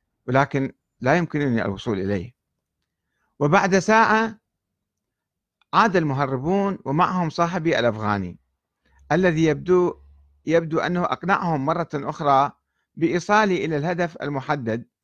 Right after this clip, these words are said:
وهي مدينة زاهدان. فحمدت الله تعالى وركبت معهم، وكانوا يستطيعون رؤية آثار العجلات،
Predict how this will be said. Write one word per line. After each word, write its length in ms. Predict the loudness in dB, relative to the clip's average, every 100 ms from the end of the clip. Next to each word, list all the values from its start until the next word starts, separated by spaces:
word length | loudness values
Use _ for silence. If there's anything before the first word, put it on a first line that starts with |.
| _ _ 0
وهي 220 | 2 4
مدينة 380 | 2 0 -2 -2
زاهدان. 600 | -2 -2 -2 -4 -6 -12 _ _ _ _ _ _ _ _ _ _ _ -12
فحمدت 500 | -10 -4 -4 -2 -4
الله 220 | -2 0
تعالى 500 | 0 -2 0 2 2
وركبت 460 | 2 0 -4 -6 -2
معهم، 540 | 0 0 -2 -4 -4 -10 _ _ _ _ _ _ _ _ _ _ _ _ _ _ _ _
وكانوا 720 | -4 2 4 4 4 4 2 -2 _ _ _ _ _ _ _ _ _ _ _ -2
يستطيعون 600 | -2 -2 0 2 2 4
رؤية 340 | 4 4 2 2
آثار 440 | 0 0 2 2
العجلات، 800 | 2 -2 0 2 4 2 0 _